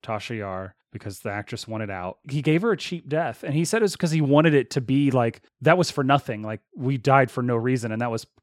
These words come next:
kind of part of his message. I appreciated this so much more. I think this is the first Star Trek death of a main character that I'm like, "Yeah, okay, he sacrificed himself. Like, he chose this," and, and it,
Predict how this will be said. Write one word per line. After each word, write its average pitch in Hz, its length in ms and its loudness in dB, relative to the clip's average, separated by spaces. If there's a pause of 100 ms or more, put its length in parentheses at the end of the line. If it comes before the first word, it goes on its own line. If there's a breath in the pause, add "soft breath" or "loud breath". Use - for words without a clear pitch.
(120)
kind - 140 -8
of 117 120 -12
part 131 180 2
of 117 60 -4
his 110 160 -6
message. 113 500 -4 (220 soft breath)
I 143 260 0
appreciated 143 680 -2
this 123 580 0
so - 400 0
much 127 300 -2
more. 113 340 -8 (400)
I 131 80 -2
think 151 120 2
this 151 100 0
is 160 80 -6
the 160 80 4
first 156 280 2
Star 135 200 4
Trek 131 320 -4
death 120 420 -2
of 131 80 -4
a 135 60 0
main 131 260 2
character 110 600 -2
that 127 100 0
I'm 120 140 0
like, 110 220 -6
"Yeah, 120 360 2
okay, 135 240 -4
he 127 140 -4
sacrificed 120 720 0
himself. 107 420 -8
Like, 107 120 -8
he 147 240 -4
chose 131 380 0
this," 123 280 0
and, 120 80 -8
and 127 180 -6
it, 127 120 -8